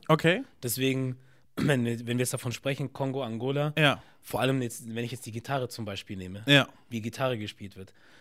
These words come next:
Speaker 2: das hat ja mit dem, wie du es in Europa oder im Westen k-, kennst,
Speaker 1: Ja.
Speaker 2: nichts zu tun.
Speaker 1: Ja.
Speaker 2: Das ist was ganz anderes.
Speaker 1: Ja.
Speaker 2: Und dann sagen auch viele Gitarristen hier,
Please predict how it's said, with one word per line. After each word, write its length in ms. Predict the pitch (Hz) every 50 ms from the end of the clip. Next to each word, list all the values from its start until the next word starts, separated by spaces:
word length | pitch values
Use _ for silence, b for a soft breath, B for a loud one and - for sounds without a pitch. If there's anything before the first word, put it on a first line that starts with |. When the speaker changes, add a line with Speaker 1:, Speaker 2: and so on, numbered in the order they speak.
| b b b b
Speaker 2:
das 160 | - 107 - -
hat 140 | 127 -
ja 60 | 135 117
mit 180 | 113 113 -
dem, 140 | 127 139 135
wie 80 | 127 120
du 60 | 123
es 100 | 117 -
in 100 | 120 113
Europa 380 | 110 110 104 131 147 - 143 120
oder 80 | 110
im 120 | 107 107 104
Westen 300 | 127 127 - - 120 110
k-, 120 | - - - _
kennst, 400 | - - 127 135 135 - - - - -
Speaker 1:
Ja. 120 | 113 110
Speaker 2:
nichts 260 | 127 151 - - -
zu 140 | - - 131
tun. 280 | 120 - 143 127 104 101 -
Speaker 1:
Ja. 160 | 127 127 110
Speaker 2:
Das 120 | - -
ist 40 | -
was 220 | 120 - - -
ganz 240 | - - 156 165 151 -
anderes. 460 | 156 170 170 151 113 104 101 - - 127
Speaker 1:
Ja. 140 | 123 117
Speaker 2:
Und 120 | - - 113
dann 80 | 123 117
sagen 180 | 135 139 147
auch 120 | 143 127 -
viele 260 | - - 156 147 135
Gitarristen 500 | 131 131 - 135 123 147 156 - - 120
hier, 160 | 113 120 135